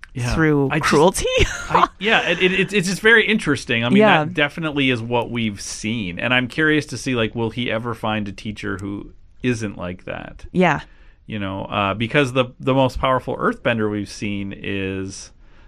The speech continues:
Speaker 1: uh, is Bumi,
Speaker 2: Mm.
Speaker 1: who, <laughs> uh, is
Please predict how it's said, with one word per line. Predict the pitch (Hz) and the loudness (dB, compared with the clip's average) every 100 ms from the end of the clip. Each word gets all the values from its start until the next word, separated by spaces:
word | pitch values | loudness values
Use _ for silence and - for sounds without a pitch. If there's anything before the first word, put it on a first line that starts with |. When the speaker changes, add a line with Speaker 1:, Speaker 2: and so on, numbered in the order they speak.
| - | -10
Speaker 1:
uh, | - 95 92 | -2 0 0
is | 104 101 | -2 -6
Bumi, | 104 143 190 117 90 98 107 - | -4 -4 -2 -2 -4 -6 -10 -6
Speaker 2:
Mm. | 175 175 175 180 | -2 0 0 -2
Speaker 1:
who, | - 131 123 - - - - - - | 2 4 4 2 0 -2 -10 -12 -20
<laughs> | - - - - - | -20 -20 -20 -20 -4
uh, | 127 123 120 120 | 2 4 4 2
is | - 135 123 - | 0 0 0 -4